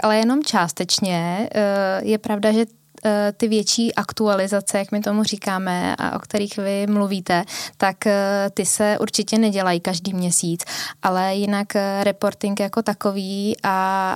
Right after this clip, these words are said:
a taková ta dílčí aktualizace toho, co proběhlo, co se stalo a co nás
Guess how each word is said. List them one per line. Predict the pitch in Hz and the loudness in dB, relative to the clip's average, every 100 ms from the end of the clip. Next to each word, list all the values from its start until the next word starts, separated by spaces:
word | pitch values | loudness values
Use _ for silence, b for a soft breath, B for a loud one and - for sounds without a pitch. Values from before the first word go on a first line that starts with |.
| - | -4
a | 190 | -6
taková | 190 202 196 | -6 -2 -2
ta | 190 208 | 0 -2
dílčí | 196 202 - 214 | -2 -4 -2 -4
aktualizace | 202 - 202 190 190 185 196 | -4 -2 -2 -2 -4 -4 -4
toho, | 190 180 196 | -4 -4 -2
co | - 208 | -2 -2
proběhlo, | 202 190 196 190 190 | -2 -2 -2 -2 -2
co | 190 190 | -2 -4
se | 196 | -4
stalo | - 196 190 190 | -4 -2 -2 -2
a | 190 | -2
co | - | -4
nás | 185 185 - | -2 -2 -4